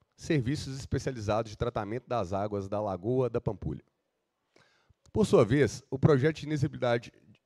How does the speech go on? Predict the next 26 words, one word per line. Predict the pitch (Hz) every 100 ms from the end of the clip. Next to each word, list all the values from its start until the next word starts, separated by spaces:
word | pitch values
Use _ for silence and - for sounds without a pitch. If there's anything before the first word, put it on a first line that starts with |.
| _ -
inexigibilidade | 127 165 147 147 127 120 117 104 98 98
de |
licitação | 92 - 101 90 107
smob, | 95 80 107 110 71 _ _ _ _ _
datado | - 131 127 104 95 92
do | 92
dia | 98 98 110
cinco | - - 185 214 196
de | 147 165
setembro | - 139 113 107 90 92
de | 92
dois | 104 90 87
mil | 135 156
e |
dezoito, | 110 90 110 95 - - _ _ _ _ _
tem | - 143
como | 151 143
objeto | 131 87 92 95 -
serviços | - - 131 104 139 156 156
especializados | 151 131 - 127 95 101 110
de | -
tratamento | 113 113 101 101 113
de |
ambientes | 113 98 98 -
aquáticos | 92 - 85 - 127
lênticos, | 110 135 160 - 175 -